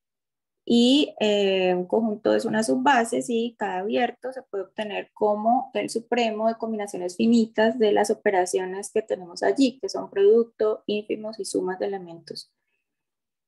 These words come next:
de esa subbase. ¿De acuerdo? Aquí, digamos, está como la escritura de lo que estoy diciendo. Se puede ver de esta manera.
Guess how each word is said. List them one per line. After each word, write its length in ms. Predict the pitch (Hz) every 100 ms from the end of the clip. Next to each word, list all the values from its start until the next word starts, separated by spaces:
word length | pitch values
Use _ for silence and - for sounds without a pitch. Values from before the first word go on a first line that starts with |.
| _
de 200 | - 208
esa 200 | 190 180
subbase. 560 | 196 180 - - - _ _ -
¿De 120 | 175
acuerdo? 320 | - 202 -
Aquí, 200 | - -
digamos, 380 | 196 185 180 185
está 340 | 190 - 165
como 340 | 151 175 180 - -
la 120 | 180
escritura 500 | 180 - 160 - 170
de 80 | 175
lo 120 | 180
que 240 | 180 - 151 -
estoy 360 | 180 - 175
diciendo. 560 | 165 170 - 165 156 147 _ _
Se 120 | - -
puede 240 | 175 175
ver 140 | 175
de 80 | 175
esta 180 | 175 180
manera. 440 | 185 165 - 147